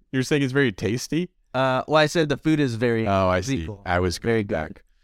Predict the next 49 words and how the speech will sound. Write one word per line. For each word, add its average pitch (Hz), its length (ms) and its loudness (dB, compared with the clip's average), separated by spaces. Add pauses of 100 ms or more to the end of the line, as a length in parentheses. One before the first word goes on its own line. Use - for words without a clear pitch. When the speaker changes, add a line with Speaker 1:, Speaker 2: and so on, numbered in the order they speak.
(300)
Speaker 1:
If 156 60 0
you 226 80 4
didn't 262 160 4
know, 202 440 4
I 160 260 4
speak 175 240 -2
a - 20 0
little 160 120 4
bit 151 80 2
of 135 40 -4
Spanish, 139 380 0
and 120 200 -2
Rob 139 220 4
speaks 135 380 -4
a 123 80 2
lot 110 360 2
of 104 80 -6
Spanish, 107 440 -4
and 208 80 -2
he's 139 160 0
been 156 260 -4
<laughs> - 60 -20
helping 175 420 2
me 147 140 2
with 139 200 0
it 147 200 -2 (340)
while 135 260 4
we've 131 180 0
been 123 180 2
here. 151 120 2
But 143 120 0
we're 156 100 2
having 175 220 4
a 151 40 2
blast. 113 380 2
Like, 104 140 -2
this 131 160 -2
is 120 120 -2
an 107 120 -2
awesome 113 360 0
place, 98 300 -2
and 104 100 -4
we 120 120 0
thought 190 320 4
that 131 100 -4
while 139 220 2
we 147 100 2
were 143 120 2
here, 107 280 0